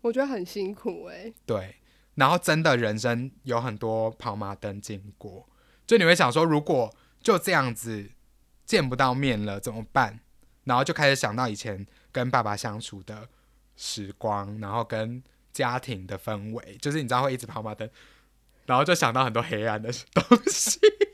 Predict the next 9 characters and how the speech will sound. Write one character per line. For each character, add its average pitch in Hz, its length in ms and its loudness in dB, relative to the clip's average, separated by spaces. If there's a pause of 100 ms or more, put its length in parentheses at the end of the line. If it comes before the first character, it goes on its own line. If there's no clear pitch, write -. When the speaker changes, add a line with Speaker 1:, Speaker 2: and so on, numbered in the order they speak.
(360)
Speaker 2:
<laughs> - 720 -20
Speaker 1:
你 220 100 -10
说 381 140 -4
想 277 160 -4
要 330 80 -2
很 233 160 -4
多 226 180 0
什 277 100 -6
么？ 156 300 -8